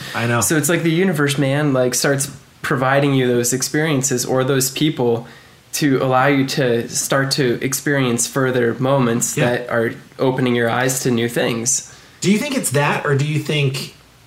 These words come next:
Speaker 1: once you get into a certain sort of headspace, you just start recognizing that more?
Speaker 2: Probably both.
Speaker 1: Yeah.
Speaker 2: I think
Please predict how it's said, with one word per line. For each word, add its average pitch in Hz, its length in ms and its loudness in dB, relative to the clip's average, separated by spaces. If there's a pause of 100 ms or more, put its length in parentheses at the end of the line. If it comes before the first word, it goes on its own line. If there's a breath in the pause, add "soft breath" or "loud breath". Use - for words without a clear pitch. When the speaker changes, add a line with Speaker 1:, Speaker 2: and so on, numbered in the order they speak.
(180)
Speaker 1:
once 139 280 0
you 147 80 0
get 156 80 -2
into 127 100 0
a 117 40 2
certain 113 480 0 (260)
sort - 260 0
of 101 200 -6
headspace, 110 800 -4
you 110 100 0
just 110 160 -2
start 101 220 -2
recognizing 85 640 -6
that 73 160 -8
more? 73 260 -12 (460)
Speaker 2:
Probably - 240 0
both. - 480 -2 (560)
Speaker 1:
Yeah. 98 180 -2
Speaker 2:
I 131 60 0
think 240 200 -2